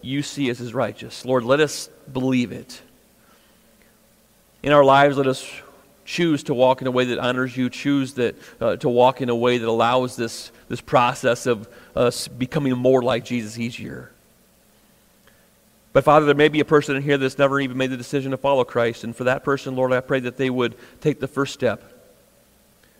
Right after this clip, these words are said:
that first step of receiving Jesus as their Lord and Savior. God, your word says we can simply come in faith and talk to you in prayer.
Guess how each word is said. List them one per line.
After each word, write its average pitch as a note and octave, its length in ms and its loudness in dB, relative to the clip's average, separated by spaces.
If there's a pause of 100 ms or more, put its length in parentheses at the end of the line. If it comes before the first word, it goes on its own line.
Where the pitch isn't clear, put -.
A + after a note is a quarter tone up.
(880)
that - 160 -2
first C#3 200 0
step C3 160 0
of A2+ 100 -6
receiving B2 400 -6
Jesus A2+ 320 -8
as A2+ 120 -8
their G#2+ 100 -8
Lord A2 200 -2
and A2+ 80 -12
Savior. A2+ 440 -12 (1300)
God, B2 180 2
your B2 80 -2
word C3 160 0
says C3 200 -2
we B2 120 -6
can A#2+ 140 -8
simply B2+ 320 -6
come B2+ 280 -2
in A2+ 80 -10
faith A#2 580 -4 (520)
and A#2 120 -8
talk B2 320 2
to A#2+ 60 -8
you A#2+ 140 -4
in B2 80 -6
prayer. A2 460 -2